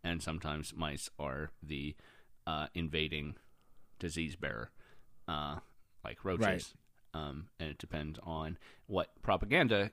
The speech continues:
Speaker 1: you want to use and what, uh, what end of that propaganda you are, uh, sympathetic toward. Um, cats,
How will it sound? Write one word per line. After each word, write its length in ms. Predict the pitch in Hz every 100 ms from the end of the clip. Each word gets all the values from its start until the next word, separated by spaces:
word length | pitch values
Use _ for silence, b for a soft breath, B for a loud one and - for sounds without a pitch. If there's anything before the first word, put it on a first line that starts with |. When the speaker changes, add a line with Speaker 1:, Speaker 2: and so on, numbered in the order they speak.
| -
Speaker 1:
you 160 | 98
want 180 | 92 90
to 100 | -
use 360 | 185 147 131 131
and 440 | 113 101 101 101
what, 380 | - 98 90 -
uh, 220 | 92 90 -
what 200 | 98 -
end 260 | 90 92
of 120 | 85 78
that 180 | 78
propaganda 680 | - 80 78 85 80 78 82 85
you 240 | 85 85 71
are, 400 | 78 76 71 76
uh, 160 | 78 78 - -
sympathetic 560 | - 85 76 82 71 -
toward. 240 | - - - B B B B B - -
Um, 400 | 85 82 82 82 - - - b b b b b b -
cats, 680 | 95 85 120 - - -